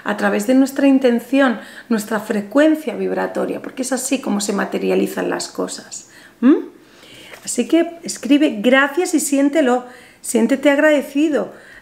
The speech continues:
Las palabras en vano no sirven de nada. Sirve cuando le pones intención. Recuérdalo siempre, ¿eh?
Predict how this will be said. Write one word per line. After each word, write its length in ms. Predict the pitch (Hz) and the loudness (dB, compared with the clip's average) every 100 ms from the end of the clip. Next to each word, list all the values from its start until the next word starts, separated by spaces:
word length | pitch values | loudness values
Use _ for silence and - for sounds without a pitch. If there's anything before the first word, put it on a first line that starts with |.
| - | -4
Las 180 | 214 | -2
palabras 480 | - 208 208 240 254 | 0 2 2 0 2
en 160 | 269 247 | 2 2
vano 300 | 240 254 294 | 2 2 2
no 120 | 302 | 2
sirven 440 | - 254 254 302 | 0 -4 2 4
de 100 | 285 | 4
nada. 460 | 247 285 339 233 - - - - - | 4 2 2 -2 -6 -20 -20 -20 -16
Sirve 580 | - - 262 269 339 339 | -8 2 4 4 0 2
cuando 340 | 285 294 330 | 2 4 4
le 140 | 311 | 4
pones 480 | - - 269 330 349 | 2 2 4 4 4
intención. 880 | 330 302 247 220 208 330 370 247 202 | 4 4 2 0 0 2 2 0 -2
Recuérdalo 540 | 208 190 226 233 302 320 | -8 -6 -2 0 0 0
siempre, 680 | - 330 330 - 202 214 | 0 4 4 2 -2 0
¿eh? 140 | 349 | 0